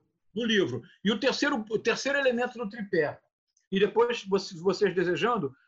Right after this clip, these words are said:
nós podemos, então, detalhar cada um deles. O terceiro ele-, elemento do tripé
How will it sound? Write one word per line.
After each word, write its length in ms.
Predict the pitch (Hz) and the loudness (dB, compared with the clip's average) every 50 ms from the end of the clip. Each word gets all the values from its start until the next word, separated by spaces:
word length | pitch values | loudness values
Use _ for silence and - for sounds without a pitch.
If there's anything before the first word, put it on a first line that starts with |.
| _ _ | _ _
nós 180 | 170 196 196 196 | -2 -2 -2 0
podemos, 600 | 214 202 185 185 185 180 180 185 208 214 208 190 | 0 -2 -2 -4 -8 -4 -2 0 0 0 0 0
então, 340 | 202 190 - 214 220 226 202 | 0 0 0 -2 -2 -2 0
detalhar 520 | 165 220 226 - 233 196 185 196 202 202 - | 0 0 2 2 0 0 2 0 0 0 -2
cada 180 | 214 208 208 202 | -2 0 0 0
um 140 | 214 240 | 0 2
deles. 320 | 208 180 156 139 117 - - - - - | 2 2 2 2 0 -4 -10 -16 -6 -2
O 160 | 208 202 202 | -2 -2 0
terceiro 380 | 233 208 208 - 262 285 294 | 0 -2 -2 0 0 0 0
ele-, 260 | 285 262 240 240 - 208 | 2 2 2 2 4 4
elemento 480 | 208 196 190 202 208 208 208 202 196 | 2 2 2 0 0 -2 -2 -4 -4
do 60 | 190 | -4
tripé 540 | - 180 170 - - 233 254 220 175 131 123 | -2 -4 -4 2 2 4 4 4 2 0 -4